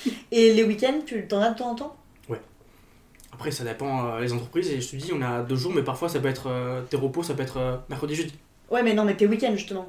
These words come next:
Speaker 1: samedi, dimanche.
Speaker 2: Ah, le gars qui a ses week-ends, il... ça
Speaker 1: <laughs>
Speaker 2: existe, mais il est chanceux, hein.
Speaker 1: Ah
Speaker 2: Moi,
Speaker 1: ouais.
Speaker 2: j'avais mes week-ends à Montpellier.
Speaker 1: Ah ouais ?
Speaker 2: Et je les ai changés pour mes potes.
Speaker 1: Ah.
Speaker 2: J'avais lundi et mardi après.
Speaker 1: Ok. Et en saison ? T'en, on, on t'en donne des fois, genre,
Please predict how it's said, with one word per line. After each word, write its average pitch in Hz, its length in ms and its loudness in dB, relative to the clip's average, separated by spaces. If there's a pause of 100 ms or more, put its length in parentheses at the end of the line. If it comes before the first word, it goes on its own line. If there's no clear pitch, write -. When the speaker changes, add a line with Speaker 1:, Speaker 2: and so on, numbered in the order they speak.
Speaker 1:
samedi, 220 240 0
dimanche. 208 480 -4 (960)
Speaker 2:
Ah, 120 120 -8
le 117 160 0
gars 135 120 2
qui 135 100 -2
a 139 40 -2
ses 139 120 -4
week-ends, 131 260 -2
il... 135 400 2
ça 135 180 4
Speaker 1:
<laughs> - 0 -
Speaker 2:
existe, 110 240 -4
mais 139 80 2
il 131 60 2
est 127 40 2
chanceux, 160 220 -2
hein. 226 200 0
Speaker 1:
Ah - 60 -20 (160)
Speaker 2:
Moi, 156 100 6
Speaker 1:
ouais. 214 60 10
Speaker 2:
j'avais 185 120 10
mes 202 100 10
week-ends 180 260 4
à - 20 6
Montpellier. 147 400 2 (280)
Speaker 1:
Ah 247 80 6
ouais ? 370 80 8 (200)
Speaker 2:
Et 131 40 2
je 139 80 2
les 143 60 4
ai 143 40 2
changés 127 380 -2
pour 139 100 -8
mes 131 80 -2
potes. - 300 -10 (360)
Speaker 1:
Ah. 302 380 8
Speaker 2:
J'avais - 160 4
lundi 143 200 2
et - 20 2
mardi 127 220 0
après. - 200 -8 (260)
Speaker 1:
Ok. 196 220 -10 (200)
Et 214 100 0
en 214 80 2
saison ? 214 280 2 (580)
T'en, 202 220 0
on, 202 200 0
on 196 160 -2
t'en 190 200 -4
donne 220 240 0
des 339 100 -4
fois, 330 180 -2
genre, 269 200 -2